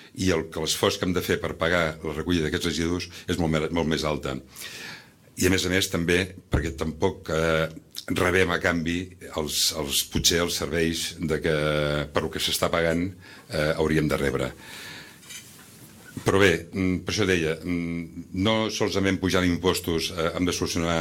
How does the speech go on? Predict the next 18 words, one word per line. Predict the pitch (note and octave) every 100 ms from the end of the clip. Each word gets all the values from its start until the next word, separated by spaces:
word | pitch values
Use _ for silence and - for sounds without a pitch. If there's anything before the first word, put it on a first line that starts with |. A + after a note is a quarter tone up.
| D#2+
eh, | - D#2 D2+ D2+ C#2+ C#2+ - -
part | F#2 D#2
dels | E2+
problemes | E2+ E2 E2 D#2
que | - D2+
té |
el | D#2
municipi, | D2+ D2 - - B2+ D3+ D#2+ D#2+ D#2 -
que | -
sí, | - E3 F3 - - - - - -
eh? | B2 C#3+ -
Que, | C#2
que, | C#2+ C2+
que | C#2
sí, | - F#2 G2
entenem, | C#2+ C#2+ F2 G2
i, | D2+
i, | C#2